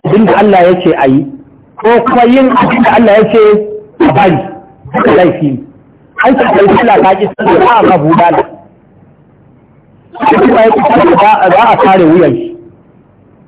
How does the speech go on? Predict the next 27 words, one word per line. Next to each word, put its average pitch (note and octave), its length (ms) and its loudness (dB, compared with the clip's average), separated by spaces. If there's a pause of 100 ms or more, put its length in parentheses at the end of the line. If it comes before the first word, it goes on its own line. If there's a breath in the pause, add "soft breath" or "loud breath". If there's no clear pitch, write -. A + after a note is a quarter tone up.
(1080)
Ka A#3 140 0
kira B3+ 360 0
an C#4+ 180 0
ce A#3+ 100 -4
kai A3 200 0
ne A#3+ 100 2
ka - 220 0
ƙi. F#3+ 300 -6 (560)
Idan D4 220 -2
an C#4 180 2
ce - 200 0
karka - 300 0
ba G#3 180 2
sai G#3 100 2
ka G#3+ 200 2
sha A3 120 0
kaman F#3+ 360 0
giya. G3+ 200 2 (840)
Su C#4+ 100 0
ne C4 80 2
ake G#3+ 260 -2
kira A3 220 0 (120)
al-hudud. F#3+ 560 -2 (920)
Punishment B3 640 2
na F#3+ 80 -4
haddi F3 400 0 (100)
kenan. D3+ 280 -4